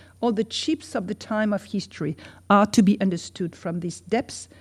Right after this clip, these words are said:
from this half immobility around which everything el-, else gravitates. So it's because I believe in this type of history that I devoted the first half of the book to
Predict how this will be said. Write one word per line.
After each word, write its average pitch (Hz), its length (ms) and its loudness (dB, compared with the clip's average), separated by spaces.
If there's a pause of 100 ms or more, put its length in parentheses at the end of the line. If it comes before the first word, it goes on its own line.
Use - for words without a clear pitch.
(140)
from 208 240 2
this 185 160 -4
half - 340 0
immobility 226 720 0
around 180 400 -2
which - 380 -10
everything 165 480 0
el-, - 180 -10 (340)
else - 320 -4 (240)
gravitates. - 600 -6 (520)
So - 160 -12
it's 214 160 0
because 302 440 -2
I 277 80 4
believe 254 560 2
in 175 180 -2
this 160 220 -6
type 165 240 -4
of 147 100 -8
history 247 500 -2 (360)
that 185 320 2 (160)
I 170 240 2 (640)
devoted 214 580 4
the 202 80 0
first - 300 -4
half 208 240 2
of 165 140 -6
the 170 80 -4
book 151 320 -8
to 175 260 0